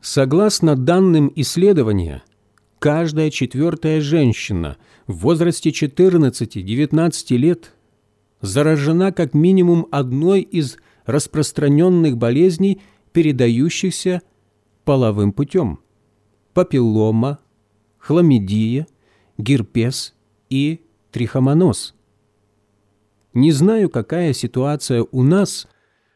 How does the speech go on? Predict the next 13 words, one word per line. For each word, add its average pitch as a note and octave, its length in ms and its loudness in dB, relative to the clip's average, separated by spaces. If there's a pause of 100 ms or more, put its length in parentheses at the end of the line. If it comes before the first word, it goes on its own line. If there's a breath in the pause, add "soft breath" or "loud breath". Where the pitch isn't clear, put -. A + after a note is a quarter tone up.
(200)
но, E3 220 0
учитывая F#3 680 2
рост F#3+ 360 2
аморальности, C#3+ 960 0
уверен, F#3 460 0
что D3 240 -4
растёт F#3 460 -2
и D#3 140 -6
количество C#3+ 600 -4
болезней, A#2+ 760 -2 (400)
передающихся C#3+ 960 -2
половым G2+ 460 -2
путём. C3+ 460 -6